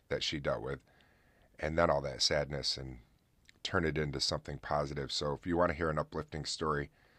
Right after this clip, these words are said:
of what she was able to do with a tragedy that just ripped her family, you know, it was, it's a story that she ended up writing a book about, and, uh, she's,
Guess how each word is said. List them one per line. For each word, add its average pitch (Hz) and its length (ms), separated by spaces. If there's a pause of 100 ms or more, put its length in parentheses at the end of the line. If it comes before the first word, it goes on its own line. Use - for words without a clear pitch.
(580)
of 73 140
what 78 160
she - 120
was 76 180
able 73 180
to 73 60
do 76 220
with 73 160
a 69 80
tragedy 73 600
that 69 200 (2250)
just 110 280
ripped 90 300
her 87 180
family, 87 580 (240)
you 82 120
know, 80 200
it 76 140
was, - 420 (420)
it's 92 140
a 95 80
story 95 380
that 85 180
she 95 260
ended 92 220
up 85 100
writing 90 260
a 78 60
book 101 240
about, 67 300 (440)
and, 76 300
uh, 71 260
she's, - 340